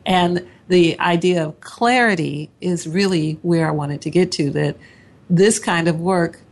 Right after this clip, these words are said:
does clear you at the deepest levels because it's done completely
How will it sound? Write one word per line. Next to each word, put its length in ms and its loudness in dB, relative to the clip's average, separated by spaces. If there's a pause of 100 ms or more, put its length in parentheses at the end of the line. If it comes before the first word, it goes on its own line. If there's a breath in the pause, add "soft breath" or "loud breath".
(520)
does 400 2
clear 400 0
you 180 0
at 200 -4
the 40 -8
deepest 840 -4 (160)
levels 500 2
because 400 -6
it's 160 -6
done 560 -2 (120)
completely 880 0